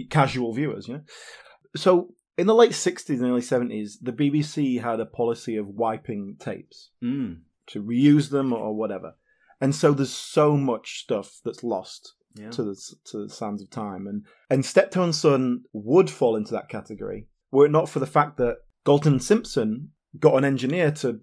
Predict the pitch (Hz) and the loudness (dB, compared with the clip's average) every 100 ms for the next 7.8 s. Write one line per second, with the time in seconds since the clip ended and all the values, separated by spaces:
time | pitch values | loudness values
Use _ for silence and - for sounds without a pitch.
0 | _ 135 131 139 123 120 120 113 110 - | _ -2 -2 -2 -4 -2 -4 -6 -10 -4
1 | 143 120 - _ 123 110 104 127 113 143 | -6 -6 -20 _ -8 -6 -6 -6 -6 -8
2 | 107 101 104 _ - 127 131 - - - | -8 -10 -14 _ -8 -4 -4 -6 -14 -14
3 | - _ _ _ _ - 131 120 175 - | -18 _ _ _ _ -2 -2 2 2 2
4 | - - 143 156 147 123 123 110 120 113 | -10 -2 2 2 0 -6 -4 -2 -2 0
5 | 110 113 123 120 107 113 107 107 107 - | -4 -6 -6 -6 -6 -6 -6 -8 -12 -14
6 | 107 104 104 - 113 - 110 104 123 107 | -14 -14 -16 -14 -14 -12 -16 -14 -16 -16
7 | - - 117 104 110 113 107 | -20 -8 -6 -6 -6 -6 -6